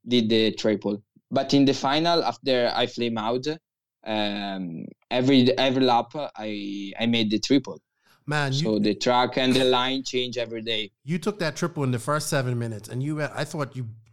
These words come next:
Speaker 2: just flew into pit lane, and I was just so shocked to see, 'cause I couldn't see the, uh, back end of the triple.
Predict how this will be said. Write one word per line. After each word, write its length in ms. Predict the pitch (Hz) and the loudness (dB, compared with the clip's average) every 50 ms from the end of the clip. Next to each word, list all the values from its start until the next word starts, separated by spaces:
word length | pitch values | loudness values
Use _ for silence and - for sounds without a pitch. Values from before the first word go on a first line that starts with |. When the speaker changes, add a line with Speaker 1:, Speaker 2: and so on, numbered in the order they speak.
| _ _ _ _ _ _ _ | _ _ _ _ _ _ _
Speaker 2:
just 220 | - - 131 - - | -10 -8 -8 -8 -8
flew 240 | - - 160 156 151 | -4 -2 0 0 0
into 180 | 147 - - | 0 -2 -4
pit 260 | 110 113 139 156 156 - | -6 -6 -6 -8 -8 -8
lane, 360 | 131 139 139 135 131 120 110 | -8 -6 -4 -4 -6 -6 -8
and 160 | 107 117 123 | -8 -8 -6
I 40 | 143 | -4
was 160 | 147 147 135 | -4 -4 -6
just 160 | - 127 123 | -6 -6 -6
so 140 | - 143 139 | -6 -6 -6
shocked 320 | 127 - 139 131 127 - | -6 -4 -6 -6 -6 -8
to 80 | - 127 | -10 -10
see, 240 | - - 135 127 117 | -8 -8 -8 -8 -8
'cause 160 | - 131 123 | -8 -6 -4
I 80 | 131 127 | -4 -2
couldn't 280 | - 185 170 151 127 | -2 -2 -2 -2 -4
see 360 | - - 156 156 143 120 113 110 - - - - - - | -6 -6 -6 -6 -6 -6 -8 -10 -14 -18 -20 -20 -10 -8
the, 140 | 123 120 110 | -6 -6 -6
uh, 160 | 113 117 110 110 113 - - _ _ | -6 -8 -10 -12 -14 -18 -20 _ _
back 260 | 160 135 139 - - | -2 -2 -2 -4 -6
end 220 | - 131 127 120 127 | -6 -6 -4 -4 -6
of 80 | 113 | -8
the 80 | 107 113 | -10 -10
triple. 400 | 110 - 175 170 - 131 107 104 | -8 -6 -8 -6 -6 -8 -10 -10